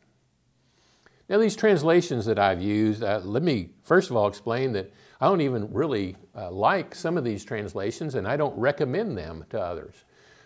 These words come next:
But I've found that even, uh, translations that I don't think are as, uh, conservative to the text or as consistent in their translation,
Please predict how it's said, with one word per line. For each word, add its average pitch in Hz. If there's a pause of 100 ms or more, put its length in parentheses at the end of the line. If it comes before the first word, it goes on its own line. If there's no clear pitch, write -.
But 135
I've 135
found 185
that 123
even, 139 (320)
uh, 113 (140)
translations 156
that 131
I 147
don't 135
think 147
are 117
as, 104
uh, 87 (220)
conservative 147
to 131
the 117
text 151
or 104
as -
consistent 165
in 107
their 95
translation, 123